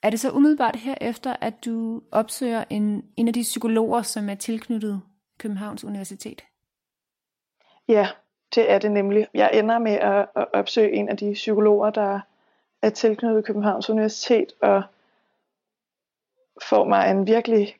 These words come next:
Speaker 2: god snak med hende. Og jeg kan huske, sådan en af de ting, hun siger til mig, er, at, at lige meget hvor mange ting, jeg tror, jeg skal kunne nå, så må jeg aldrig nogensinde have det dårligt over det.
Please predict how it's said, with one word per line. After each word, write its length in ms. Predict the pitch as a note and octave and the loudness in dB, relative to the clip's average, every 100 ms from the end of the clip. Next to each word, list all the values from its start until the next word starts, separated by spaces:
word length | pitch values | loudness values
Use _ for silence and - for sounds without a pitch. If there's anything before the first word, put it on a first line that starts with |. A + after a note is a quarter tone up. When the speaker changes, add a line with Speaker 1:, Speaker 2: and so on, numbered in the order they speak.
| - | 0
Speaker 2:
god 220 | G#3+ G#3 | 2 2
snak 420 | - G#3 F#3+ G#3 - _ _ | -4 0 0 -2 -14 _ _
med 120 | A#3 G#3+ | -4 -2
hende. 340 | - G#3 G#3+ | 0 0 2
Og 40 | |
jeg 100 | G#3+ | 2
kan 80 | A3 - | 0 0
huske, 180 | B3 - | 0 2
sådan 200 | A3+ G3+ | 0 0
en 160 | G#3+ | 2
af 80 | G#3+ | 2
de 120 | A3 | 0
ting, 320 | G#3+ - G#3+ | 0 0 0
hun 120 | G3+ G#3+ | 0 -2
siger 360 | - G#3+ A3 A3 _ _ _ _ _ _ | 2 2 2 -2 _ _ _ _ _ _
til 220 | - G#3+ G3 | -2 2 4
mig, 200 | G3+ G3 | 4 6
er, 180 | F#3+ G3 | 6 6
at, 380 | G3+ G3 - - - | 4 0 -2 -16 -2
at 200 | G3 - | -2 0
lige 160 | G#3+ | 0
meget 260 | A#3+ G#3+ G3 | 4 4 4
hvor 60 | A3 | 4
mange 460 | G3+ F3+ G3 A3 | 2 0 0 -2
ting, 380 | A#3+ - G#3 G3 | -4 0 0 2
jeg 120 | G3 | -2
tror, 300 | G3 - G#3+ | -2 0 2
jeg 200 | - G3+ | 4 2
skal 180 | F#3+ G3+ | 2 -4
kunne 280 | G3 G3 F#3 | -2 -2 2
nå, 360 | G3+ G#3+ G#3+ G#3 _ _ _ _ _ _ _ _ _ _ _ | 4 4 4 -2 _ _ _ _ _ _ _ _ _ _ _
så 160 | - G#3 | -2 2
må 100 | G3+ | 4
jeg 160 | F#3 | 4
aldrig 220 | - G3 | 4 4
nogensinde 720 | G#3 F#3+ G3+ G3+ F#3+ G3 G3+ G#3+ _ _ _ - | 2 -2 0 -2 -2 -4 -8 -14 _ _ _ -10
have 180 | - | -4
det 160 | F#3 G3 | -4 0
dårligt 500 | F3 D#3 F3+ G#3+ - _ _ _ | 0 2 0 -2 -8 _ _ _
over 260 | F#3 F#3+ F#3 | 0 2 2
det. 140 | F#3+ | 0